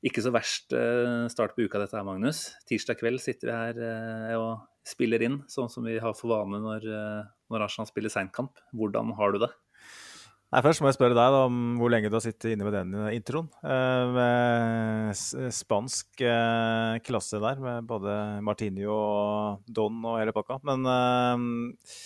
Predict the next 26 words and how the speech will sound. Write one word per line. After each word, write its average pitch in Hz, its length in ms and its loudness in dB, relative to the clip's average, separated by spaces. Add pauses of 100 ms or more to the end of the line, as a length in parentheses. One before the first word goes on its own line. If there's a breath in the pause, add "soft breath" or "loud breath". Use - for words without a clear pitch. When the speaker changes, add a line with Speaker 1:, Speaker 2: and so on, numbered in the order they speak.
(400 loud breath)
Speaker 1:
Det 123 80 0
var 117 80 4
to 117 220 2
linjer, 107 320 4
så 120 160 2
det 101 80 -4
tok - 160 -6
ikke 101 180 0
så 98 160 2
lang 92 140 -2
tid. 104 160 -2 (340)
Så - 160 -8
Speaker 2:
Nei. 101 800 -4
Speaker 1:
du 101 120 -4
gir 95 100 -2
meg, 98 320 -4
må 101 100 -4
ikke 110 140 -2
gi 98 80 -2
meg 95 60 -4
for 107 100 -6
mye 95 720 -6 (420)
kudos 95 300 -2
for - 80 -2
den, 98 120 2
altså. 98 200 -8